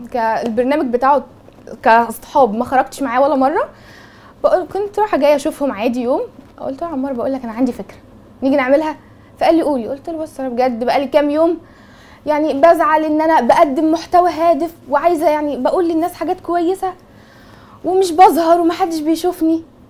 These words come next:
مع، وفي نفس الوقت ان الناس بتعمل حاجات هلس بقى و-، وناس بتبقى محجبه وتقلع الحجاب، مع احترامي، تمام، ولكن يعني بيعملوا حاجات، انا كنت شايفه الناس دي حاجه وعملوا حاجه تانية،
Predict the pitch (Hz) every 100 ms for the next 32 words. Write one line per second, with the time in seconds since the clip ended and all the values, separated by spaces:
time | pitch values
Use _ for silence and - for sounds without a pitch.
0 | - - - - - - 269 370 403 403
1 | 269 240 381 - 330 415 - - - -
2 | 262 262 269 392 339 233 381 370 311 254
3 | 285 349 - - - - - - - 262
4 | 277 - 240 247 226 220 214 214 226 -
5 | - - 302 320 302 247 220 262 320 277
6 | 277 277 240 233 240 226 226 240 233 220
7 | - 240 247 247 - 240 262 320 554 -
8 | - - 220 285 523 - - - - 285
9 | 359 359 339 349 330 370 466 - 320 415
10 | 311 - - - - - - - - 339
11 | 339 302 302 330 311 285 302 294 302 311
12 | 359 349 247 302 269 294 269 254 220 185